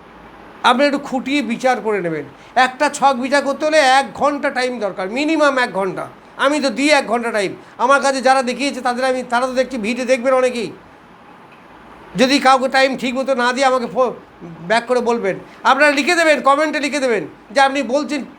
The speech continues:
ভিডিওতে এক ঘন্টার টাইম দিই, কিন্তু আপনি কই দেন না তো। লিখবেন, আমি দিই টাইম।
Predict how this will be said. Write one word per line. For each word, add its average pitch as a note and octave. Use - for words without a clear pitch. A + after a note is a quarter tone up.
ভিডিওতে C#4
এক C4+
ঘন্টার C4+
টাইম C4+
দিই, B3
কিন্তু C4+
আপনি C4
কই C4
দেন C4+
না C4+
তো। C4+
লিখবেন, A#3+
আমি B3
দিই C4
টাইম। B3+